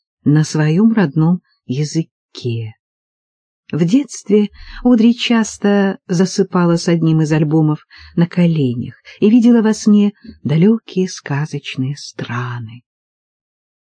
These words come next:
А теперь ее собственные снимки открывают что-то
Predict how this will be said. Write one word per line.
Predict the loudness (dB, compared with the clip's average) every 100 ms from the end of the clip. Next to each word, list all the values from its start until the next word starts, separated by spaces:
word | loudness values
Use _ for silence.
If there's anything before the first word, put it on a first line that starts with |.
| _ -8
А | -4
теперь | 0 4
ее | 4 4
собственные | 2 -2 -2 0 2 4 2
снимки | 2 4 4 2 0 -4 -4 _ _ _ _ _ -6
открывают | -6 -2 2 2 2 2 2 -2
что-то | -4 -2 0 -2